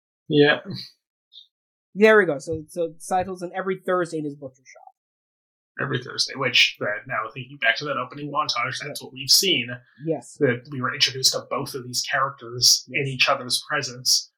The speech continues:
Speaker 1: not realizing yet at the time that
Speaker 2: Yeah.
Speaker 1: this is the first attempted match that's gonna set the other dominoes in motion.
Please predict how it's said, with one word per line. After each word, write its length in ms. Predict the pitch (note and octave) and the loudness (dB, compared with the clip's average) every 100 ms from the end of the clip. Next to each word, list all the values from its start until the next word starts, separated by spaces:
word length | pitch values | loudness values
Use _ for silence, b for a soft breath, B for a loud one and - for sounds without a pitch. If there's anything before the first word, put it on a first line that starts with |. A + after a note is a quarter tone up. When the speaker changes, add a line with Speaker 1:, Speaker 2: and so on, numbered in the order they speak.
| D3 | 0
Speaker 1:
not 240 | C#3 C3+ | 2 4
realizing 520 | D3 D3 C3+ C#3 D3+ | 0 -2 -2 -2 -6
yet 160 | D#3 D3 | -10 -12
at 80 | - | -12
the 100 | D3 - | -6 -2
time 300 | E3 F2+ F#2 | -2 -4 -6
that 220 | D#2+ - | -4 -6
Speaker 2:
Yeah. 80 | A2 | -6
Speaker 1:
this 160 | C3 - | 0 0
is 160 | A#2 | -2
the 100 | - - | -10 -8
first 440 | - B2+ - - - | -4 2 4 4 -2
attempted 540 | - - C#3+ B2 C#3 | -6 -4 -4 -6 -12
match 380 | D3 C3+ C#3 - | -10 -12 -8 -10
that's 160 | - - | -10 -12
gonna 160 | E3+ | -8
set 220 | - D#3 - | -6 -6 -4
the 120 | F3 | -4
other 200 | D#2+ E2+ | -4 -4
dominoes 480 | D#2+ E3 E3+ E3 E2+ | -6 -6 -2 -2 0
in 60 | |
motion. 420 | E2 E3+ F3+ D#3+ | -4 -8 -8 -10